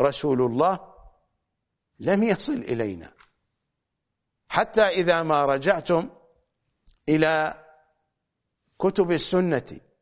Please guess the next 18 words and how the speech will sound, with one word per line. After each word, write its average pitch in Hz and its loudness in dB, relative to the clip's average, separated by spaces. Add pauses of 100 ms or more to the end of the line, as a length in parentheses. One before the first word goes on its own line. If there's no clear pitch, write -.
(500)
وما 139 0
نقلوه 147 -2 (360)
من 147 2
روايات 147 2
وأحاديث 139 0 (1160)
في 147 -2
باب 175 0 (340)
تفسير 190 0
القرآن، 139 -2 (800)
إنهم 202 0 (560)
يضعفون 165 0
أسانيدها 156 0
في 151 -2
الأعم 147 0
الأغلب. 123 -2 (800)
هذا 185 2
من 175 0
جهة، 143 0